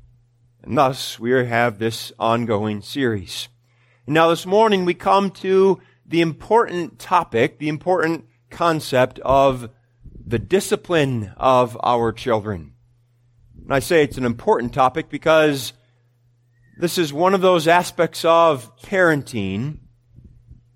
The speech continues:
that we can at times neglect. That is, when it comes to the discipline of our children, it seems that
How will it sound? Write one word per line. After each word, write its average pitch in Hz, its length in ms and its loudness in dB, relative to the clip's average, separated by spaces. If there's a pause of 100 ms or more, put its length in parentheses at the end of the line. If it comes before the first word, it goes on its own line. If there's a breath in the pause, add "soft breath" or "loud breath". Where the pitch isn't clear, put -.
that 156 580 2
we 175 220 0
can 180 440 2
at 151 200 -2
times 175 840 0
neglect. 127 880 -2 (1000)
That 175 160 2
is, 185 160 2
when 185 100 2
it 185 80 -2
comes 208 340 2
to 190 80 -6
the 175 100 0
discipline 185 420 -2
of 165 80 2
our 170 140 4
children, 175 400 0
it 160 80 -2
seems 202 380 0
that 170 200 2